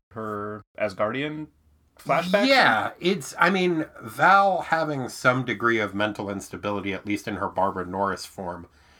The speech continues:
Speaker 2: has been something that came up before, both under the Englehart and Gerber runs of the Defenders, but it has never manifested in a form anything like this. I think traditionally her sorcerously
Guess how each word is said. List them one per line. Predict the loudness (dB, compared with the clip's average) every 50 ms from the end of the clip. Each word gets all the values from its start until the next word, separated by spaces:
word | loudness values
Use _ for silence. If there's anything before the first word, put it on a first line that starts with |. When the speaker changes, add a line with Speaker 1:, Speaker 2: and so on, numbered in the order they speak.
| _ _ _ -4
Speaker 2:
has | 0 0 0 0 0
been | -2 -4 -4 -4 -4
something | -4 -4 -4 -4 -4 -4 -6 -4
that | -6 -8 -8
came | -10 -10 -8 -6 -4 -4
up | -4 -4 -6 -8 -14 _ _ _ _ _ _ _ _ -10 -6
before, | -6 -4 -2 0 2 4 4 4 2 0 -4 -8 -12 _ _ _ _ _ 0
both | 2 2 2 2 0
under | 0 -2 -2 -2 -4
the | -4 -4 -4
Englehart | -4 -4 -4 -4 -4 -2 -2 -2 -2 -4 -4
and | -6 -6 -4 -4
Gerber | -2 -2 0 0 0 -2 -2 -4 -8 -12 _ _ _ _ _
runs | -8 -6 -4 -4 -4 -4 -8 -12 -14 -16 -14 -12
of | -10 -10 -8 -6
the | -6 -6
Defenders, | -6 -8 -10 -8 -8 -8 -8 -8 -10 -10 -10 -10 -12 -16 _ _ -20 -20 -20 -20 _ _ _ _ _ _ _ -16
but | -4 0 2 4 4
it | 4 2
has | 2 2 2
never | 2 2 4 4 2
manifested | 2 2 2 2 0 0 -2 -4 -4 -4 -4 -4 -4 -2
in | -2 -2 -4 -6 -10 -14 _ _ _ -20 -20 -20 -20 -20 _ _ _ -6
a | -6
form | -6 -2 0 2 2 2 2
anything | 0 0 -2 -4 -6 -8 -6
like | -4 -4 -6 -6 -6 -8
this. | -8 -8 -8 -8 -8 -10
I | -10 -8
think | -6 -6 -6 -6 -6 -8 -12 _ _ _
traditionally | 2 4 4 6 4 2 2 2 2 4 4 4 2 2 0 0 -4 -8 _ _ _ _ _ _ _ _ _
her | _ 0 2 4 4 6 4 4 4 2 2 -2 -4 -8
sorcerously | -10 -10 -6 0 2 4 4 4 4 2 2 4 2 2 0 -4 -4 0 2 2 4 4 4 2 2 0 -2